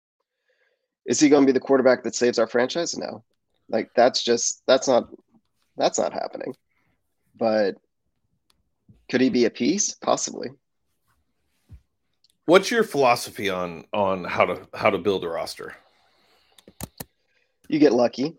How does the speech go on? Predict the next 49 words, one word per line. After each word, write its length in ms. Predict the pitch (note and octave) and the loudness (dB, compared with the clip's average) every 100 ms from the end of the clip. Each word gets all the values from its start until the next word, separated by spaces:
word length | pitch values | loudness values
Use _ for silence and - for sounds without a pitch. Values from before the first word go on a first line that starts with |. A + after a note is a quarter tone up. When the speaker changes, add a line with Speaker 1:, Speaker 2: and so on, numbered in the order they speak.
| _ | _
Speaker 1:
<laughs> 140 | - - - - - - - - - E3+ | -2 -2 -4 -10 -14 -4 -4 -4 0 6
Speaker 2:
No, 60 | |
no, 120 | E3 | 8
no. 180 | D3+ A2+ | 8 8
Like, 200 | A2+ B2 | 6 4
seriously, 340 | - D3 G2 F#2+ | 4 0 2 4
like, 200 | G2+ C#3+ | 4 6
right 160 | D3+ | 4
now, 180 | A#2 G2+ | 4 0
like, 220 | G#2 G2+ | -2 -2
if 180 | B2+ B2+ | -4 -2
you 120 | D#3 | 4
Speaker 1:
No, 60 | A3+ | 6
Speaker 2:
were 120 | E3 | 6
Speaker 1:
I'm 60 | D3+ | 4
Speaker 2:
looking 140 | D3 | 2
at 60 | A2+ | 4
the 80 | |
Speaker 1:
dead 100 | F3+ D3 | 4 4
Speaker 2:
Texans 200 | D#3+ G#3+ | 4 6
Speaker 1:
seri-, 140 | F3+ | 6
I 40 | |
Speaker 2:
roster, 320 | A2+ G#2+ E3 D3+ | 6 6 6 4
Speaker 1:
am 100 | C#3 | 0
Speaker 2:
it 160 | A2+ | -4
Speaker 1:
dead 260 | - D#3 D#3+ | -2 -2 -2
serious. 500 | - F#3 D#3+ A#2+ - | -2 0 0 -4 -8
You 60 | |
take 220 | C3+ D3 C3+ | -6 -6 -6
as 120 | B2+ | -8
many 160 | C3+ | -8
shots 360 | C#3 B2 A2+ - | -6 -6 -6 -8
as 80 | A2 | -12
you 80 | A2 | -10
possibly 340 | G#2+ - A2+ | -8 -8 -8
can. 220 | C3 B2+ - _ _ _ - | -6 -6 -8 _ _ _ -4
Speaker 2:
I'm 100 | D3+ | 0
not 140 | F3+ F3 | 0 2
talking 160 | F3+ | 2
about 140 | D3+ C3+ | 4 4
Speaker 1:
You 140 | C#3+ | 4
Speaker 2:
just 80 | - | 4
quarterback, 340 | B2+ G2 F#2 | -2 -4 -6
though. 180 | G2 F2 | -6 -6
I'm 80 | G2+ | -4
talking 160 | C3+ | -4
about 160 | B2 G#2+ | -2 -4
in 60 | G2+ | -4
general. 400 | G#2+ F2 - | -8 -8 -16